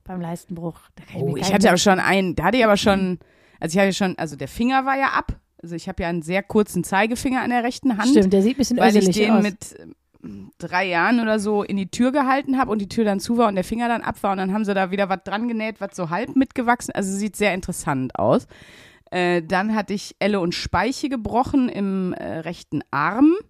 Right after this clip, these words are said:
Speaker 2: weil ich im Turnunterricht einen Mattenwagen geschoben hab. Kennst du die noch, wo diese kleinen, dünnen Matten drauf liegen? Und der stand irgendwie im Weg und dann hat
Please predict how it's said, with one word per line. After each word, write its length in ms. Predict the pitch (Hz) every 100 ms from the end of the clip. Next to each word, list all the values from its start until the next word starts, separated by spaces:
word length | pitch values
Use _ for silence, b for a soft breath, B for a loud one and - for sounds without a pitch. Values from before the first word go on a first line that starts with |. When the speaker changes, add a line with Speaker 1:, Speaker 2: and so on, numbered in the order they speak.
| b b b b b b -
Speaker 2:
weil 440 | 147 143 180 277 339 330 -
ich 420 | 254 - - -
im 400 | 220 208 208 202 -
Turnunterricht 720 | 247 254 277 262 240 233 -
einen 240 | 190 180
Mattenwagen 840 | 202 - 285 185 139 131 143 147
geschoben 480 | 147 - 156 139 175
hab. 120 | 185
Kennst 260 | - 226 -
du 40 | 160
die 100 | 139
noch, 200 | 196 196
wo 60 |
diese 420 | 175 170 175 165 - _ _ _
kleinen, 440 | - 190 214 214 170
dünnen 300 | 208 202 196
Matten 260 | 233 170
drauf 360 | 143 135 151 -
liegen? 240 | 175 262 b b b b b b
Und 300 | 185 190 190 -
der 80 | 196
stand 340 | - 233 269
irgendwie 340 | 220 220 185 -
im 200 | 160 131
Weg 320 | 254 - _ _ _ _
und 120 | 208
dann 180 | 226 190
hat 240 | 226 -